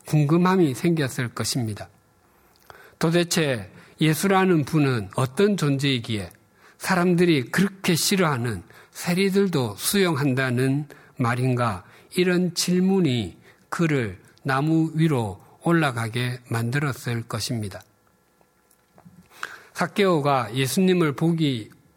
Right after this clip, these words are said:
원했던 두 번째 이유로 예수님의 제자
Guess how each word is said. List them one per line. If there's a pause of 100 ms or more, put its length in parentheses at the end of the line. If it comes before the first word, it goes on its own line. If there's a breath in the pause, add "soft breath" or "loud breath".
(240)
원했던
두
번째
이유로 (1300 loud breath)
예수님의
제자